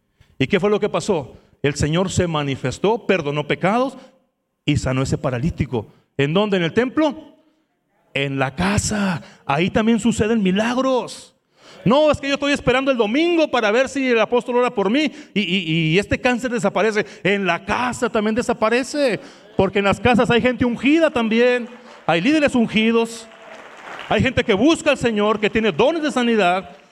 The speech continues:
que tiene palabra de ciencia. No todo es aquí. Gloria a Dios por los que venimos. Pero es el complemento en las casas. ¿Dónde descendió el Espíritu Santo con esos ciento veinte?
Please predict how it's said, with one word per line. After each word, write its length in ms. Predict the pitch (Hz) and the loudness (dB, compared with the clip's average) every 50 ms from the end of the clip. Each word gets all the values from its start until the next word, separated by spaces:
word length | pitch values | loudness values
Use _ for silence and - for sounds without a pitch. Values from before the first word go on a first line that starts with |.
| _ _ _ _ - | _ _ _ _ -2
que 120 | 190 180 | -2 0
tiene 220 | - 226 240 254 247 | 0 0 0 0 0
palabra 480 | - 185 175 180 226 262 277 277 269 | 0 0 0 2 2 2 2 2 2
de 80 | 254 226 | 0 -2
ciencia. 800 | - - 185 180 185 180 175 - 220 226 247 247 240 - - - _ _ _ _ _ _ - | -4 -4 -2 0 0 0 0 0 0 0 0 0 -2 -8 -16 -20 _ _ _ _ _ _ -2
No 240 | 156 180 214 233 226 | 0 2 2 2 2
todo 420 | - 226 247 285 311 294 277 208 | 0 -2 -2 -2 -2 -2 0 0
es 120 | 196 - 233 | 0 0 -2
aquí. 300 | 214 214 - 285 302 254 | -4 -2 0 0 0 2
Gloria 260 | 180 202 226 254 254 | 2 2 2 2 0
a 20 | |
Dios 160 | 233 269 285 | 0 -2 -2
por 120 | 285 - 233 | -2 -2 -2
los 120 | 214 - | 0 0
que 80 | - 185 | 0 0
venimos. 580 | 170 165 208 285 311 311 294 208 131 - - - _ _ _ _ _ _ - - | 0 0 0 0 0 0 0 -2 -2 -4 -10 -18 _ _ _ _ _ _ -6 -2
Pero 160 | - 151 180 | -2 0 0
es 80 | 175 226 | 0 -2
el 100 | 208 - | -2 -2
complemento 720 | 208 180 156 180 151 143 151 175 180 175 160 170 160 156 | -2 -2 -2 -2 -2 0 0 0 -2 -2 0 -2 -2 0
en 480 | 170 175 202 214 220 226 220 - - - _ _ _ _ _ _ _ _ _ - | 0 0 0 0 0 -2 -6 -10 -14 -20 _ _ _ _ _ _ _ _ _ -6
las 200 | 127 110 101 - | -4 -4 -4 -4
casas. 760 | - - 165 165 - - - - 156 143 - - - - _ _ _ - - - - - _ - | -6 -6 -6 -4 -4 -6 -8 -10 -12 -14 -16 -18 -20 -20 _ _ _ -20 -20 -20 -20 -10 _ -2
¿Dónde 400 | 135 147 208 233 247 254 240 240 | 0 2 2 2 2 0 0 0
descendió 420 | 233 208 - 208 196 196 196 220 | -2 0 -2 -2 -2 0 0 0
el 80 | 214 220 | 0 0
Espíritu 360 | - - 233 214 208 202 185 | -2 -2 -2 -2 -2 -2 -2
Santo 340 | - 208 208 208 175 196 165 | 0 0 -2 -2 -2 -2 -2
con 120 | 180 180 | 0 0
esos 160 | 175 190 180 | 0 0 0
ciento 240 | 185 190 190 202 190 | 0 0 0 0 2
veinte? 600 | 190 202 208 202 208 190 160 - - - _ _ | 2 0 0 -2 -2 -4 -4 -6 -10 -20 _ _